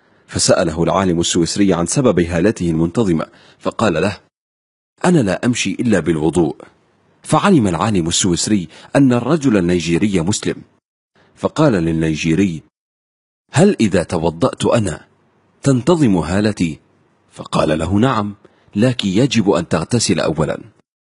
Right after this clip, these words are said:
فأخذه الرجل النيجيري ووضأه وضوءا إسلاميا، ثم صور نفسه فوجد الهالة تنتظم.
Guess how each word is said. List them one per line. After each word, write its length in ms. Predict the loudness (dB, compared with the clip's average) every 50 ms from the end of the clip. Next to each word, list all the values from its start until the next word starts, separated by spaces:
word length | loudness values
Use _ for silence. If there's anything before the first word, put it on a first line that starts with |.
| _ _ _ _ _ _ -20 -20 _ _ -2
فأخذه 540 | 0 2 2 2 2 2 2 0 0 2 2
الرجل 300 | 2 2 2 2 0 0
النيجيري 640 | 2 2 0 0 -2 0 0 0 2 2 0 -2 -4 -12 -18 -4 0
ووضأه 640 | 2 2 4 2 0 2 2 2 2 2 0 -2 -2
وضوءا 600 | -2 0 0 -2 0 2 2 2 2 0 -4 -4
إسلاميا، 580 | -6 -6 -4 -4 -4 -4 -4 -6 -6 -8 -10 -10 -16 _ _ _ _ _ _ _ _ _
ثم 240 | -4 -2 -2 -2 -2
صور 420 | -2 -2 -2 0 -2 -2 -4 -4
نفسه 360 | -6 -6 -4 -2 -2 -2 -2 -2 -6 -16 -20 -20 -10
فوجد 500 | -4 -2 0 0 0 0 0 2 2 2
الهالة 360 | 0 0 -2 -2 -2 0 -2
تنتظم. 600 | -2 -4 -6 -4 -6 -6 -6 -8 -8 -8 -8 -8